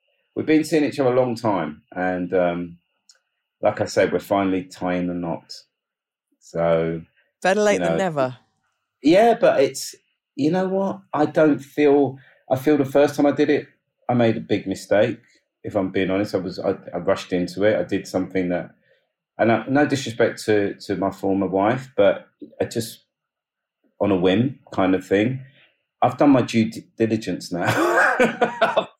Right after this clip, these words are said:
Speaker 1: done my due diligence. And I realised, you know, you know when someone's just right for you, and she's just right for me, so right for me. We get on, and, um,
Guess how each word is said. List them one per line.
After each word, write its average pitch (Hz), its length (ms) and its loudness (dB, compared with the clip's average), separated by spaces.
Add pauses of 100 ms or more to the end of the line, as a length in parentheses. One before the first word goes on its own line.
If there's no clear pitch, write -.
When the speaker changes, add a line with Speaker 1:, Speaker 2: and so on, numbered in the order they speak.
Speaker 1:
done - 160 -10
my - 240 -4
due - 380 -10
diligence. - 840 -6 (460)
And 180 200 6
I 180 100 4
realised, 170 640 4
you 165 100 -2
know, 139 260 2 (320)
you 143 260 -6
know 175 160 4
when 170 140 0
someone's 147 400 0
just 135 220 -8
right 120 340 0
for - 140 -4
you, 85 300 0 (320)
and 98 240 2
she's 104 320 -4
just - 200 -8
right 90 280 2
for 76 140 -14
me, 76 260 -6
so 85 260 0
right 78 260 0
for - 120 -14
me. 78 140 -4
We 87 100 -2
get 98 180 0
on, 76 380 -2
and, 76 280 -6
um, 76 340 0